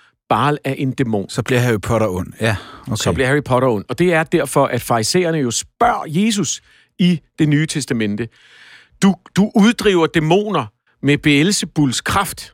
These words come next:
Speaker 1: Og den er Jesus helt med på, den opdeling. Han mener, at det ikke, det kan simpelthen ikke, altså, enten er det djævlen, man bruger, eller også er det Gud. Og det har været den klassiske opdeling egentlig helt op til i dag. Så det vil sige, at mirakler, selv for os sekulære,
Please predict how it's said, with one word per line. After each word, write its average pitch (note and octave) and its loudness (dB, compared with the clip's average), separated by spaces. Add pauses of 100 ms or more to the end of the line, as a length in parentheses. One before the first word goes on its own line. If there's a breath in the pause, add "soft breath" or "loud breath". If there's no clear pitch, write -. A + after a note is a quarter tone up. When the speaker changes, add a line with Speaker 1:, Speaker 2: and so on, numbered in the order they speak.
(520 soft breath)
Speaker 1:
Og - -6
den A#3 2
er G#3+ -2
Jesus F3+ -4
helt A3+ -2
med F#3+ 2
på, F#3+ -2
den C3+ -4
opdeling. G2 -8
Han E3 0
mener, F3+ -2
at C#3 -4
det F#3 0
ikke, G3+ -2 (360 soft breath)
det F#3 0
kan G3 2
simpelthen F#3+ 0
ikke, F3+ -4
altså, C3 -2
enten G#3+ 0
er C#3+ -2
det - -6
djævlen, A#3+ 2
man G3 -4
bruger, D#3+ -4 (400 loud breath)
eller E3 2
også C#3+ -2
er B2 -4
det B2 -6
Gud. G#2+ -4 (160)
Og C3+ -6
det G#3 4
har G#3 2
været F#3+ -2
den F3 -12
klassiske D3+ -4
opdeling A#2+ -4
egentlig C#3+ -2
helt B2 -4
op A2 -4
til - -4
i G#2+ -6
dag. - -10 (400 loud breath)
Så - 0
det F#3 2
vil F#3+ 0
sige, F3+ -2
at C#3+ -2 (560 soft breath)
mirakler, D#3+ 0 (140)
selv A3+ 0
for F3 -4
os D3+ 0
sekulære, D3 -4